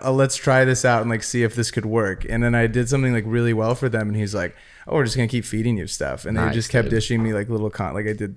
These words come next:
Speaker 1: something for Yachty, Lil Yachty
Speaker 2: Oh,
Speaker 1: for them,
Speaker 2: sick.
Speaker 1: and, like, a few other, I can't even remember the other artists that we did stuff for, but it was really fun. And I was like,
Speaker 2: Yeah.
Speaker 1: just shot my shot and just,
Speaker 2: Dude,
Speaker 1: I was like, "Come
Speaker 2: that's
Speaker 1: on,"
Speaker 2: what you gotta
Speaker 1: like,
Speaker 2: do,
Speaker 1: you
Speaker 2: right?
Speaker 1: know, if, I think that, like,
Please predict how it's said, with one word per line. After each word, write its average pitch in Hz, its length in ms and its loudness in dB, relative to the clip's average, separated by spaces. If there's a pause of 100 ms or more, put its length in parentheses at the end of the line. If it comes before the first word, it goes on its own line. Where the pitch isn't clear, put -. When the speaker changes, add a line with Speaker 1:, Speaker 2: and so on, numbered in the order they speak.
(160)
Speaker 1:
something 113 340 -2
for 110 140 -2
Yachty, 98 480 -4
Lil 113 180 0
Yachty 104 280 0
Speaker 2:
Oh, 98 80 2
Speaker 1:
for 107 80 2
them, 104 400 2
Speaker 2:
sick. 85 80 -4
Speaker 1:
and, 101 180 -4
like, 85 320 -8 (440)
a 123 60 2
few 127 220 4
other, 110 140 2
I 113 40 -2
can't 131 180 0
even 107 100 0
remember 95 240 -4
the 98 100 -2
other 90 160 -2
artists 92 260 -4
that 95 60 -6
we 90 100 -6
did 78 160 -10
stuff - 220 -8
for, 71 220 -8
but 78 180 -6
it 113 60 2
was 127 160 2
really 147 160 6
fun. 110 240 0
And 107 100 -4
I 107 60 -2
was 107 100 -4
like, 101 400 -4
Speaker 2:
Yeah. 80 240 -6 (100)
Speaker 1:
just 151 220 4
shot 147 220 4
my 120 140 2
shot 117 340 2
and 101 100 -2
just, 104 180 -6
Speaker 2:
Dude, 92 220 0
Speaker 1:
I 123 40 2
was 110 100 2
like, 107 160 -2
"Come 156 100 4
Speaker 2:
that's 156 100 6
Speaker 1:
on," 117 40 2
Speaker 2:
what 127 100 4
you 120 60 2
gotta 117 140 4
Speaker 1:
like, 110 80 2
Speaker 2:
do, 131 80 4
Speaker 1:
you 110 80 4
Speaker 2:
right? 80 180 6
Speaker 1:
know, 120 200 4
if, 139 240 4
I 139 140 8
think 160 200 0
that, 127 180 4
like, 110 240 -4